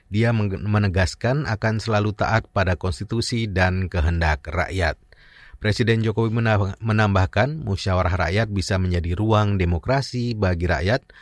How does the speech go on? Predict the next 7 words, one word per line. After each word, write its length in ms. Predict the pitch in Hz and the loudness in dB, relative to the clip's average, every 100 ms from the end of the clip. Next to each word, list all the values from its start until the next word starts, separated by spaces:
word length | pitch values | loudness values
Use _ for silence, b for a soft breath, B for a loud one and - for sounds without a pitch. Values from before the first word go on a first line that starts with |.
| B | B
untuk 320 | 123 127 123 | -4 -2 -2
menentukan 560 | 123 110 107 - 104 98 | -2 -4 -4 -2 0 0
calon 400 | 92 85 85 78 | 0 0 0 -2
presiden 560 | 82 87 82 95 98 | -4 -2 -2 -2 -2
pada 240 | 98 110 98 | -4 -4 -4
pemilu 480 | - 85 76 76 | -2 -2 -2 -2
mendatang. 720 | 71 82 78 76 - 76 62 | -2 -2 0 -2 -4 -10 -10